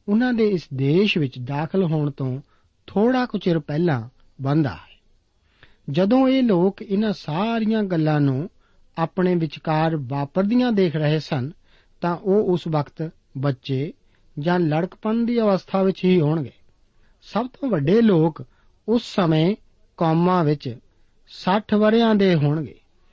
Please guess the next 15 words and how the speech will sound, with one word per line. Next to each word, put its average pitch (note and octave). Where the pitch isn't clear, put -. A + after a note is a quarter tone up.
ਜੋ E3+
ਕਾਦੇਸ਼ E3+
ਬਰਨੇਆ D#3+
ਵਿਖੇ D3
ਮਿਲੀ D3
ਅਸਫਲਤਾ G3
ਤੋਂ C#3+
ਬਾਅਦ C3+
ਇਸ G#3
ਉਜਾੜ D#3+
ਵਿੱਚ C#3+
ਘੁੰਮਦੇ D#3+
ਆ C#3
ਰਹੇ B2+
ਹੋਣਗੇ। B2+